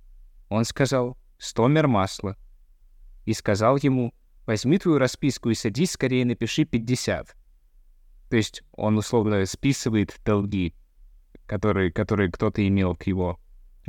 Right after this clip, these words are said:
к, к этому начальнику. Потом другому сказал: «А ты сколько должен?»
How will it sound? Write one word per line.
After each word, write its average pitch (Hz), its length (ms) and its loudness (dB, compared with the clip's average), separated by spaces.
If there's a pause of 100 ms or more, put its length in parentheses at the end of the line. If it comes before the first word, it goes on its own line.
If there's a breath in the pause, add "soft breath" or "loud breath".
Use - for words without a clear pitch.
к, - 320 -8 (220)
к - 60 -12
этому 95 300 -2
начальнику. 95 580 -4 (1400)
Потом 156 260 4
другому 139 380 4
сказал: 98 400 -4
«А 139 80 2
ты 151 100 0
сколько - 380 -2
должен?» 101 440 -2